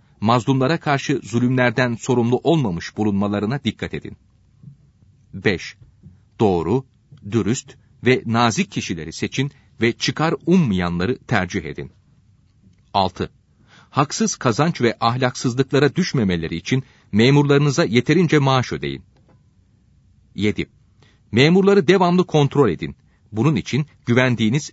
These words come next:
samimi kişilerin istişaresine açık olun. Sekiz, halkın güvenini kazanın ve onların iyiliğini istediğinize kendilerini inandırın. Yaptığınızda kişiyi minnet altında bırakmayın.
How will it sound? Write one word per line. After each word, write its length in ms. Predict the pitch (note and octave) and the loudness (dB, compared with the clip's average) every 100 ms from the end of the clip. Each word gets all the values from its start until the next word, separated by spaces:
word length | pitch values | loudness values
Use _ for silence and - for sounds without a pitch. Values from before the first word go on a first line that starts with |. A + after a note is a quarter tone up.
| _ | _
samimi 480 | - A#2+ B2 A#2+ F3 | -4 0 2 2 0
kişilerin 540 | - - B2+ C3+ D3 - | -2 0 2 2 -2 -6
istişaresine 760 | B2 C3+ - B2+ B2 - D3 | -2 -2 0 0 0 0 -2
açık 360 | D#3+ B2 - G2+ | 0 -2 -4 -6
olun. 240 | D2+ C#2+ - _ _ _ _ _ _ _ _ _ _ _ _ | -8 -12 -20 _ _ _ _ _ _ _ _ _ _ _ _
Sekiz, 480 | - - G2 A2+ - _ _ _ _ _ - | -10 -4 -4 -6 -14 _ _ _ _ _ -16
halkın 460 | - C3 D3 G#3+ F#3+ | 0 0 2 0 0
güvenini 540 | D3 C#3 D3+ D#3 D3 | 4 4 6 4 0
kazanın 460 | - E2 D#2 E2+ F3 - - | -4 -8 -4 -4 -4 -6 -2
ve 120 | A2+ | 0
onların 500 | - C3 C#3+ D#3 F3+ | 2 2 4 4 2
iyiliğini 520 | - A#2+ A#2+ A#2+ C#3 - | 0 0 2 2 2 -2
istediğinize 760 | A2+ - A#2 A2 G#2+ G#2+ - - _ - | -6 0 2 2 2 0 -2 -6 _ -2
kendilerini 600 | B2+ A#2+ B2 B2+ C#3 F3 | 0 2 4 4 4 0
inandırın. 520 | B2+ A#2+ G#2+ G#2 D#2+ - _ _ _ _ - | 2 2 2 -2 -6 -12 _ _ _ _ -2
Yaptığınızda 760 | G#2 - A#2 G#2 D#3+ G#2+ E2 - - | -2 0 0 2 0 -2 -6 -8 -10
kişiyi 500 | A2 - A2+ E3+ - - | -8 -4 0 -2 -4 -6
minnet 480 | G#2 A#2+ B2+ E3+ - | 0 2 2 -2 -2
altında 520 | A2 G#2+ - G2+ D#3 - | -2 0 -2 -2 -4 -6
bırakmayın. 600 | A2 A#2+ A2 D#2+ C#2 | -2 -2 -2 -6 -10